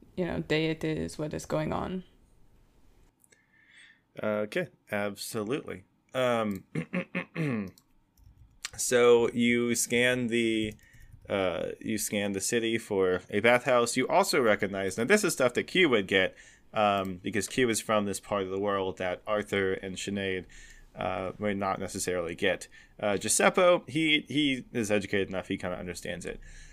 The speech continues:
Speaker 2: Um, but, uh, you are in the sort of the, the bourgeoisie area. Um, you can definitely tell that, uh, because Montaigne is an extremely classed society with a very rigid caste system,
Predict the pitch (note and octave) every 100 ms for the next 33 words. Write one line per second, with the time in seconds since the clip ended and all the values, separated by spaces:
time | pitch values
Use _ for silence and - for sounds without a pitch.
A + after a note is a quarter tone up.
0 | - - - - B2 A2 G2+ - - F#3
1 | E3+ - - - - - - - - -
2 | - - - - - - - B2+ A2+ G#2
3 | A2+ C3+ D#3 C#3 C3+ C3+ - - - -
4 | A#2 A2+ A2 G#2 G#2 G2 F#2 G2 G#2+ G2
5 | G2 D#3 D#3+ D#3+ C#3 - - C3 C3 C3
6 | B2 B2 A#2+ - - A2 G#2 G2 F#2+ A2
7 | A2 G#2+ A2 G#2+ A2+ G#2+ - G2+ G2 G2
8 | F#2+ - - A2 G2+ F#2 G#2 G#2 G2+ F#2+
9 | - - A2 G#2 - G#2+ G#2 F#2+ G2+ F#2+
10 | - G2+ G2 F#2+ G3 G3 F#3+ - - -
11 | - - - - A2+ A2+ A2 G2 G2 G2
12 | F#2+ F#2+ - A#2 A2 - - G#2+ - G#2+